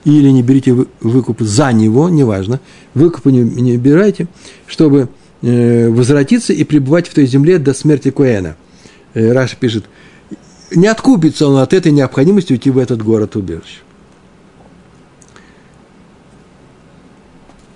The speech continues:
Нельзя за деньги или любым другим способом,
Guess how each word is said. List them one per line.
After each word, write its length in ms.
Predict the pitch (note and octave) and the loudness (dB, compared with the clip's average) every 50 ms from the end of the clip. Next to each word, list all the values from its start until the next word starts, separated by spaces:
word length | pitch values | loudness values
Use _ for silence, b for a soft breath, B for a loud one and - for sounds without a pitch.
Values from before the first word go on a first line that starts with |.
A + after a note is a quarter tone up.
| _ - _ _ _ _ _ - - - B B B B B - | _ -20 _ _ _ _ _ -20 -20 -20 B B B B B 0
Нельзя 320 | C3 D3 D#3 E3+ F3 C#3+ | 2 4 4 4 4 2
за 140 | A#2 C3 A#2+ | 2 0 0
деньги 500 | A#2+ C#3+ G3+ G#3 F#3+ E3 C#3+ C3 - - - | 2 2 2 2 2 2 0 -2 -4 -2 0
или 260 | C#3+ D#3 E3+ E3+ E3+ | 2 2 4 4 2
любым 260 | F3 E3 F#3 E3+ C#3+ | 2 2 2 0 2
другим 300 | C#3 C#3+ C3+ C3 C3 A#2 | 2 0 2 2 -2 -2
способом, 520 | - - F#3+ F3 - - C#3 C3 A#2+ A2+ | -2 -2 -2 -2 -2 -2 -4 -4 -4 -6